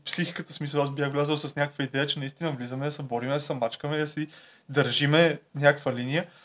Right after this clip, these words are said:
И в този момент излиза Ванчето, която имаше страшно добри качества. В смисъл, аз я виждах физически много подготвена, много комплексна. И казва някакво, има там пълна глупост, което няма нищо общо с реалността.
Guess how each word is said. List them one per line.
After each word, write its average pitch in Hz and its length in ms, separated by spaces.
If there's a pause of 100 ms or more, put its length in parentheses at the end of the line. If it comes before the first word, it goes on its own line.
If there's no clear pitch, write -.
(220)
И 185 80
в 196 160
този 202 220
момент 180 380
излиза 165 320
Ванчето, 147 400
която 135 320
имаше 139 200
страшно 151 460
добри 131 240
качества. - 420
В - 40
смисъл, 131 400 (460)
аз 139 220
я 147 60
виждах 151 240
физически 135 440
много 143 360
подготвена, 147 420
много 151 160
комплексна. 131 540 (760)
И 277 100
казва 247 360
някакво, 220 400
има 185 180
там 180 380 (160)
пълна 202 260
глупост, 180 380
което 180 240
няма 165 140
нищо 165 220
общо 170 160
с - 40
реалността. 143 520